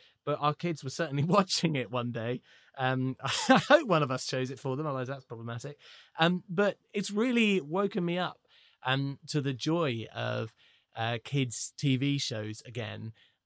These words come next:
and kind of shown me how much more artistry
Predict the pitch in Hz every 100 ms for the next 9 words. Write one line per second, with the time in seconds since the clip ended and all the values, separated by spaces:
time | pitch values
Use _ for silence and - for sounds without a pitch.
0 | _ 147 151 151 165 147 160 202 190 160
1 | - _ - 147 - 180 190 185 147 120
2 | 160 175 160 156 139 151 143 135 147 143
3 | - - - 110 110